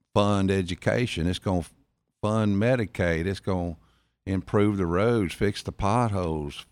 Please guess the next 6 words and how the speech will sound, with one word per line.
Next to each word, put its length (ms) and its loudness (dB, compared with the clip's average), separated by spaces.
Uh, 320 -6
you're 160 -2
gonna 180 4
have 140 2
so 180 4
much 340 2